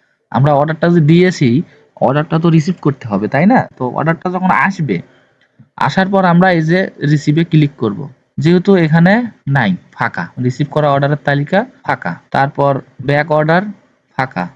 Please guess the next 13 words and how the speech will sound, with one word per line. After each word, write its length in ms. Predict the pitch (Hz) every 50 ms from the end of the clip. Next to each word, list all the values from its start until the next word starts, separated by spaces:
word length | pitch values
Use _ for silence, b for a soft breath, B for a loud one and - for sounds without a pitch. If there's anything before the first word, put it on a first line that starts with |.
| _ _ -
রিটার্ন 380 | 131 147 156 143 165 160 165
লিস্ট 320 | 165 165 165 185 202 196 - - - _ _ _ _ _ _
ফাঁকা। 400 | _ - 117 101 - - - 127 139 - _ _ _ _
তো 260 | - 120 117 113 - - - _ _ _ _ _
আমাদের 360 | - - 120 139 147 151 156 151
যে 80 | 165
পারচেজ 520 | 156 - 175 170 170 165 - - 202 196 170
অর্ডার 340 | 131 143 151 147 135 127
আছে, 360 | 120 104 113 - 147 165 220 - - _ _ _ _ _ _ _ _
আমরা 360 | - 110 120 123 131 131 123
যে 120 | 117 131 131
অর্ডার 360 | 123 135 151 156 151 143 131
দিয়েছি, 460 | 120 117 117 117 117 - 156 180 247